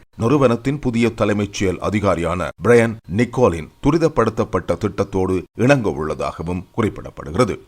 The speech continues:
இதிலே கிளைகள் அமைந்துள்ள இடங்களை மேம்படுத்துவது மட்டுமல்லாமல், ஏற்கனவே உள்ள காஃபி ஹவுஸ்களில் முதலீடுகளை அதிகரித்தலும் பணியாளர்களுக்கான வளர்ச்சி வாய்ப்புகளை உருவாக்குவதும்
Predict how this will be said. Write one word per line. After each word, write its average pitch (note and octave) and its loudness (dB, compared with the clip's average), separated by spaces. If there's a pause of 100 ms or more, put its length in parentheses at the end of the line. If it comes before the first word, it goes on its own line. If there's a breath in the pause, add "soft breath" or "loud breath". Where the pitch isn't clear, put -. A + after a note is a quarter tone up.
(400)
இதிலே A2 2
கிளைகள் B2 2
அமைந்துள்ள A2 0
இடங்களை G#2 2
மேம்படுத்துவது F#2+ -2
மட்டுமல்லாமல், D#2 -4 (280)
ஏற்கனவே C3+ 4
உள்ள G2 2 (140)
காஃபி C3 2
ஹவுஸ்களில் F2 -2 (200)
முதலீடுகளை A2+ 2 (120)
அதிகரித்தலும் F#2 -2 (180)
பணியாளர்களுக்கான A#2 2
வளர்ச்சி G#2+ -2
வாய்ப்புகளை F#2+ -2
உருவாக்குவதும் G2 0